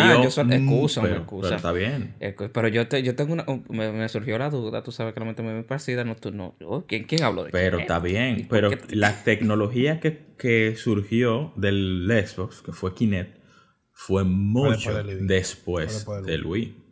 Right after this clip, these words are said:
Speaker 1: mucho después.
Speaker 2: Ok.
Speaker 1: Y que ellos intentaron hacer, mejorar la tecnología que tenía Nintendo con, con el,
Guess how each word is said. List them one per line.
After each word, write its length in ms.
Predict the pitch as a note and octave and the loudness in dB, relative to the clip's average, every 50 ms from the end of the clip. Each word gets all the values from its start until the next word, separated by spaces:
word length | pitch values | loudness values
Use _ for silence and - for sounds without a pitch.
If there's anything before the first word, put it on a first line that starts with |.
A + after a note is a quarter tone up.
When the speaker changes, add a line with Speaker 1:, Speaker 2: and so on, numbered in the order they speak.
| _ _ _ _ _ - | _ _ _ _ _ -10
Speaker 1:
mucho 500 | G2 G2 F#2 G#2+ B2 A#2 F#2+ - - - - | -6 -2 0 2 2 2 0 -2 -8 -10 -10
después. 500 | G2+ F#2+ _ _ - - - - _ _ _ _ _ _ _ _ _ _ _ _ _ _ _ _ _ _ _ _ _ _ _ _ _ - | -12 -12 _ _ -20 -20 -20 -20 _ _ _ _ _ _ _ _ _ _ _ _ _ _ _ _ _ _ _ _ _ _ _ _ _ -16
Speaker 2:
Ok. 180 | B2 - - - A2+ - - _ _ _ _ _ _ _ _ _ _ _ _ _ _ _ _ _ _ _ _ _ _ _ _ _ | -16 -10 -8 -8 -8 -8 -12 _ _ _ _ _ _ _ _ _ _ _ _ _ _ _ _ _ _ _ _ _ _ _ _ _
Speaker 1:
Y 220 | - A2 G2 - | -2 -2 -2 -2
que 520 | - A#2+ G#2+ G2+ F#2+ F#2 F#2+ F#2+ F#2+ - - - | 2 2 4 4 4 4 4 2 2 0 -2 -2
ellos 320 | G#2 A2 A2+ A#2 A#2 - | 0 2 2 0 0 0
intentaron 880 | B2+ C3 C3 B2+ B2+ B2+ B2 A#2 C#3 D3 D3+ C3+ A2+ G#2+ C3 C#3+ - - - | -2 -2 -2 -2 -2 -2 -2 -2 -2 -4 -4 -2 -4 -4 -4 -6 -8 -10 -8
hacer, 720 | F#2+ F#2 - - - G2+ G#2+ A#2 B2 - - - - _ _ _ _ _ _ _ _ - | -8 -8 -8 -6 -2 -2 0 0 0 -2 -6 -14 -16 _ _ _ _ _ _ _ _ -6
mejorar 920 | G#2 A2 A#2+ A#2+ A#2+ - C3 A2+ A2 A#2+ A#2+ A#2 G#2 - - - - - - - | -2 2 2 2 0 0 0 0 0 2 2 0 0 0 -4 -8 -12 -16 -8 -4
la 180 | A2 G2 F2+ | -2 -2 -2
tecnología 680 | - G2 F#2+ G2+ F#2 F2+ F2+ F2+ - G2 G2 G#2 G2 G2 | -2 -4 -4 -2 -2 -4 -4 -4 -4 -2 0 0 -2 -2
que 100 | - F#2+ | -4 -6
tenía 260 | F#2+ G2+ F#2 F#2+ F#2+ | -4 -2 -2 -2 0
Nintendo 480 | F#2+ F#2 F2+ F2 F#2+ F#2 F#2 F2+ F2+ F2 | 0 -2 -2 -2 -2 -4 -2 -2 -4 -4
con, 540 | - E2+ E2 E2 D2+ D2 D#2+ - - - - | -4 -6 -6 -4 -4 -6 -6 -8 -8 -12 -12
con 240 | - E2 E2 E2 E2 | -8 -6 -4 -2 -2
el, 220 | E2 E2 E2 E2 | -2 -2 -2 -4